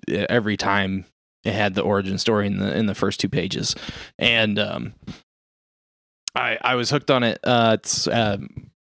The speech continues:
this guy is a mercenary and he's, uh, doing some shady shit in Egypt, and he dies in a tomb. Uh, and he's resurrected by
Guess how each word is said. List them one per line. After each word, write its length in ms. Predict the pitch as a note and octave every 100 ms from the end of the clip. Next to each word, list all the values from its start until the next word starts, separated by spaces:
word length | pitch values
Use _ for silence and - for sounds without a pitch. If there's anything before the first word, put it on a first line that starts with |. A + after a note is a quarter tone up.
| _ _ -
this 280 | G#2 A#2 -
guy 320 | C3 A#2+ A2+
is 180 | A2+ A2
a 60 |
mercenary 840 | A2 B2+ - C3 B2 B2 B2 B2 B2
and 200 | A2 G#2+
he's, 380 | G#2+ G#2+ G2 G#2+
uh, 260 | G#2 G2+
doing 320 | F#2+ A2+ A2 G#2+
some 220 | - A2
shady 320 | - A2+ A2
shit 360 | - A#2 A2 -
in 480 | A2 A2 G#2+ G#2 - _ _ _ _ _ _ _ -
Egypt, 560 | C3+ A2+ B2 - - - _ -
and 280 | A#2 G#2+ G2+
he 440 | A2+ A2 G2+ G2
dies 580 | F#2 B2 G2 G2 - - -
in 540 | A2+ G#2+ G2 G2 G2+ - -
a 60 |
tomb. 380 | - A2+ F#2+ - _ _ _ _ _ _ _ _
Uh, 400 | A2+ G#2+ G2+ G2 - -
and 120 | A2
he's 200 | G#2 G2+
resurrected 560 | A2 G#2 G#2+ G#2 G#2+ F#2+
by 480 | G#2 G2 G2 G2